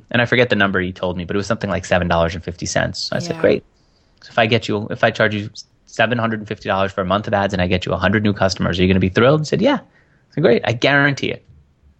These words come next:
Speaker 1: Why
Speaker 2: And
Speaker 1: don't you
Speaker 2: you
Speaker 1: pay me
Speaker 2: did.
Speaker 1: seven hundred fifty dollars? If I don't get you a hundred people, you don't have to pay anything. All I want is just feedback. I wanna know, did I get ten? Did I get a thousand? Be open with me so I know how effective my list is."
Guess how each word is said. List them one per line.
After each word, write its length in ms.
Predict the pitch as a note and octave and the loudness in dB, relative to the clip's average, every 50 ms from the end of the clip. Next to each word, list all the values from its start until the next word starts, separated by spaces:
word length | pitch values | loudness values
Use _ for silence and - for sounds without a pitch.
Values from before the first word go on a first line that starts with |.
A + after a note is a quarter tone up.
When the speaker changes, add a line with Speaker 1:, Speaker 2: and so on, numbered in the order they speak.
| _ _ _ _ _ - | _ _ _ _ _ -6
Speaker 1:
Why 80 | C3 | -4
Speaker 2:
And 40 | C3+ | -2
Speaker 1:
don't 60 | - | -2
you 40 | C#3 | -2
Speaker 2:
you 40 | - | 0
Speaker 1:
pay 100 | - B2 A#2+ | 2 2 2
me 80 | B2 | 2
Speaker 2:
did. 60 | B2 | 2
Speaker 1:
seven 160 | - A#2+ A#2+ B2 | 2 2 4 4
hundred 220 | B2 A#2+ A#2+ A#2 | 2 2 0 0
fifty 220 | B2 A2+ - A#2 | -2 -2 0 2
dollars? 400 | A#2 B2+ C3+ C3+ C3+ C#3 C3+ C3+ - | 4 4 6 6 4 4 0 -4 -10
If 140 | A2 - - | -10 -8 -4
I 100 | - A2+ | 0 0
don't 140 | A2+ B2+ A#2+ | 2 2 0
get 140 | - A2+ - | -2 -4 -4
you 60 | A2+ | -4
a 40 | A2 | -2
hundred 200 | A2 G#2+ G#2 G2+ | -2 -2 -2 -2
people, 260 | - A2 F#2+ - G2+ | -4 -6 -6 -4 -4
you 60 | G2 | -4
don't 100 | G2+ G2 | -4 -4
have 140 | F#2+ F2+ - | -4 -6 -6
to 80 | - F#2+ | -6 -6
pay 160 | - - F#2+ F2+ F2 | -2 0 0 0 2
anything. 440 | F#2 F#2+ F#2 - - F2+ F2+ - - - | 0 -2 -2 -4 -4 -6 -6 -6 0 4
All 140 | A2+ A#2 | 6 6
I 80 | B2 B2+ | 6 6
want 240 | B2 A#2 A2 G#2+ G#2 | 6 4 4 2 0
is 80 | G2 | -2
just 180 | G#2 G2 - - | -4 -6 -8 -6
feedback. 500 | - G2 G2+ A2+ - - - - - - - | -4 -4 -2 -2 -4 -4 -6 -6 -6 -4 -2
I 60 | G2 | 0
wanna 180 | G2+ G#2+ G#2 G#2 | 2 2 2 4
know, 160 | A2 G#2 F#2+ | 2 2 2
did 100 | F2 F2 | 2 0
I 80 | F2 | 0
get 160 | F2 F2 E2+ - | 0 -2 -4 -6
ten? 260 | - - G2 A2+ C3+ | -4 0 0 2 2
Did 120 | B2 A#2 | 2 2
I 40 | A#2 | 2
get 120 | A#2 A#2 | 2 0
a 40 | A#2+ | 0
thousand? 480 | A#2 - B2+ B2 B2 A#2 G2+ C#2+ B1 - _ - - - _ _ _ _ _ - | 0 2 2 4 4 2 2 -2 -6 -8 _ -20 -20 -20 _ _ _ _ _ -4
Be 100 | - B2 | 0 2
open 240 | C3+ C#3+ - G#2+ F#2+ | 2 2 2 0 -2
with 160 | F2+ F2 - | -4 -4 -6
me 60 | F#2 | -6
so 120 | F2+ - F#2 | -2 0 2
I 60 | F#2+ | 2
know 100 | G2 G2 | 4 4
how 100 | G2 F#2+ | 4 4
effective 320 | F#2+ - - G2+ - - G2 | 2 2 0 -2 -2 -2 -4
my 80 | F#2+ | -2
list 260 | G2 A#2 A2+ A2+ - - | -2 -2 -4 -4 -4 -6
is." 180 | A#2+ - - | -6 -6 -8